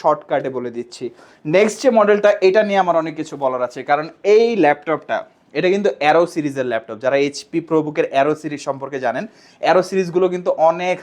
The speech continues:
হালকা পাতলা। এইটা যেমন স্লিম তেমন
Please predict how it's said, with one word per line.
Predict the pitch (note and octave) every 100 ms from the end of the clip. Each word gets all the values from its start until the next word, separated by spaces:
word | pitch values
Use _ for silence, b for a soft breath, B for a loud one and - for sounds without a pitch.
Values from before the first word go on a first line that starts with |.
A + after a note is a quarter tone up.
| -
হালকা | B2+ A#2+ A#2+
পাতলা। | A2+ A2 G#2+ - B B -
এইটা | D#3+ E3+ G3+ F#3+ C#3+
যেমন | C3+ C#3+ D3 -
স্লিম | - F#3 G#3+ G#3+ G3
তেমন | C3+ C3 C#3+